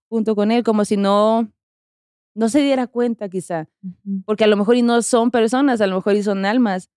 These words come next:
Speaker 1: ¿Ustedes qué opinan? Ustedes al ver esta imagen, ustedes
Speaker 2: ¿Usted qué
Speaker 1: díganme.
Speaker 2: cree? ¿Es persona física, persona moral o persona fantasmal?
Speaker 1: Ajá.
Speaker 2: Pónganlo en los comentarios.
Speaker 1: Persona <laughs> moral. ¿Pagará impuestos? ¿No pagará impuestos?
Speaker 2: <laughs>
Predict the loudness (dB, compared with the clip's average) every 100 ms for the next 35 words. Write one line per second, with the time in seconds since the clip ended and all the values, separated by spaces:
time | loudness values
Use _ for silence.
0 | _ -14 -4 -2 0 -2 -2 -2 0 -2
1 | -2 0 0 0 0 2 0 -2 -4 -2
2 | -2 -4 -2 -2 0 0 2 2 4 4
3 | 2 -2 -4 -2 2 0 2 0 0 0
4 | 0 -2 _ -10 -4 0 2 4 4 2
5 | 2 0 -2 -2 -2 -2 -2 -8 -10 -10
6 | -10 _ -8 -6 -2 2 4 6 4 2
7 | 2 2 4 2 2 0 -2 -6 -8 0
8 | 2 4 2 2 2 2 2 2 0 0
9 | -2 -6 -4 -2 2 2 0 0 0 2
10 | 0 0 0 2 2 0 0 0 0 0
11 | 2 2 2 2 0